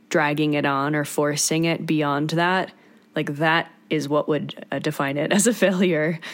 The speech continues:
But I feel like we're ending, or I'm ending, we're all ending on such a high note. And as I said in the beginning, I feel like this is still the beginning, and there's so many more chapters to write.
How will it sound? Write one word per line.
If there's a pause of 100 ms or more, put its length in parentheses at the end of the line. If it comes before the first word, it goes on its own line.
(560)
But (100)
I
feel
like
we're
ending,
or
I'm
ending,
we're
all
ending
on
such
a
high
note. (840)
And
as
I
said
in
the
beginning,
I
feel
like
this
is
still (380)
the
beginning, (1300)
and
there's
so
many
more
chapters
to
write.